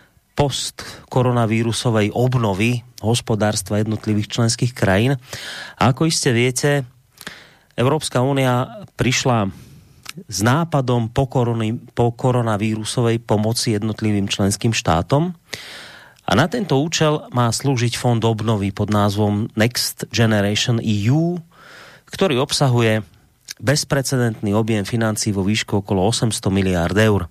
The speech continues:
Jednotlivé členské štáty musia teraz predstaviť svoje vlastné národné plány obnovy, ktoré im následne musí schváliť Európska komisia a potom aj Európska rada.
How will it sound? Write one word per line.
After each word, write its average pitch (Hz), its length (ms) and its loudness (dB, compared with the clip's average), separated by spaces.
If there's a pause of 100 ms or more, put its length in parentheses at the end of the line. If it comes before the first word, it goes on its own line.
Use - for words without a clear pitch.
(600)
Jednotlivé 143 480 0
členské 139 400 0
štáty 127 400 0
musia 120 320 0
teraz 117 400 -2 (160)
predstaviť 131 560 0
svoje 110 320 0
vlastné 107 480 0
národné 98 480 0
plány 98 320 2
obnovy, 123 400 2
ktoré 101 320 0
im 90 80 -2
následne 95 560 0
musí 101 240 -2
schváliť 95 400 -2
Európska 98 400 0
komisia 120 480 0
a - 40 -2
potom 101 280 0
aj 87 160 0
Európska 101 480 0
rada. 113 320 2